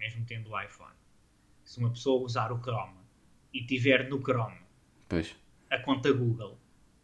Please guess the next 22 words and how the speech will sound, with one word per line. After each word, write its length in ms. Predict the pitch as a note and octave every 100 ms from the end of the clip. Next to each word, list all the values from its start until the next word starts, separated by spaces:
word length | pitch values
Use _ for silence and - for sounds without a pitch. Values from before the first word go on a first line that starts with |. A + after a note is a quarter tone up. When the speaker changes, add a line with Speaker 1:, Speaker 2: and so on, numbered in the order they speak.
| _ _ _ _ A#2+
Speaker 1:
associada, 760 | A#2+ B2+ A#2 B2 G#2 F#2 - - -
Speaker 2:
Exatamente. 380 | E2 E2 F#2 F2+
Speaker 1:
dá 120 | A#2+
para 140 | A2+
associar, 600 | A#2+ B2 A#2 A2+ F#2+ E2 - _ _ _ _ _ _ _ _ _ _ C3
e 80 |
fizer 400 | B2+ D3+ B2+ D3
uma 180 | C#3+ C#3
busca 380 | C#3 D3+ D3 -
no 180 | C3+ C#3
Google 520 | C3+ C#3+ B2 A#2 G2 - _ _ - _ _ _ _ - _ _ _ - - - _ -
com 200 | - E3+
a 100 | D3+
conta 360 | F3+ F3+ - C#3
Google 560 | C#3+ F3 C#3 A#2 F#2+ - - _ _ _ _
no 260 | D3 F3 F#3
Chrome, 340 | C3 A2+ G#2 - - _ _ -
Speaker 2:
Exato. 300 | A2 A2 C3+
Speaker 1:
no 60 | B2
iPhone, 440 | A#2 - A2+ G2+ A2+ - - - - -
sobre 320 | - E3+ D#3+
o, 960 | D3+ D#3 D3 C#3+ C#3 C3+ B2+ A#2+ A#2